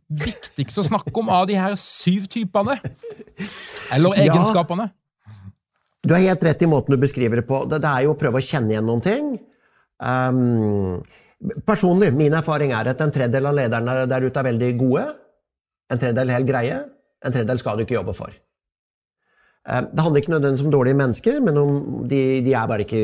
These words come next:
Speaker 2: de trives ikke med ledelse, og de burde ikke drive med ledelse. Så, så, så det er jo liksom utgangspunktet. Ehm, men det er noen her som kan være litt sånn småvriene å få grepet på, og noen av disse dårlige lederne kan jo også bli mye bedre med litt opplæring. Så, så det kan jo, det er mange,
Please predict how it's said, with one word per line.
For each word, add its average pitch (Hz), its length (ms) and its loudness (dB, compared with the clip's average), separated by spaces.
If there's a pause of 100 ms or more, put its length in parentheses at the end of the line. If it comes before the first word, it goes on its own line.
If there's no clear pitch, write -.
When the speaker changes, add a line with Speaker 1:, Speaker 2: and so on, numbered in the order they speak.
(320)
Speaker 2:
de 143 140 2
trives 127 260 2
ikke 123 140 -2
med 127 100 0
ledelse, 131 380 -2
og 240 100 -4
de 156 80 0
burde 127 220 0
ikke 123 100 0
drive 95 300 0
med 95 160 -6
ledelse. 98 320 -12 (320)
Så, 139 200 -4 (200)
så, 131 240 -10
så 131 100 -2
det 131 100 2
er 120 100 0
jo 127 80 2
liksom 123 260 -2
utgangspunktet. - 640 -8 (560)
Ehm, 131 540 2 (480)
men 139 100 4
det 170 60 4
er 190 120 4
noen 175 300 4
her 190 160 2
som 185 160 0
kan 156 100 0
være 160 140 0
litt 165 100 -2
sånn 196 140 -2
småvriene 143 640 2
å - 80 -6
få 175 80 0
grepet 143 420 0
på, 254 80 -2 (200)
og 170 80 4
noen 143 260 2
av 151 80 2
disse 139 180 0
dårlige 139 380 2
lederne 131 320 -2
kan 135 180 -4
jo 143 120 0
også 143 120 -2
bli 160 140 0
mye 143 160 2
bedre 123 300 0
med 135 180 0
litt 147 240 -2
opplæring. 226 480 -2 (1700)
Så, 143 240 0
så 143 160 -2
det 147 80 2
kan 151 160 -2
jo, 160 80 0
det 156 60 2
er 160 80 4
mange, 180 240 2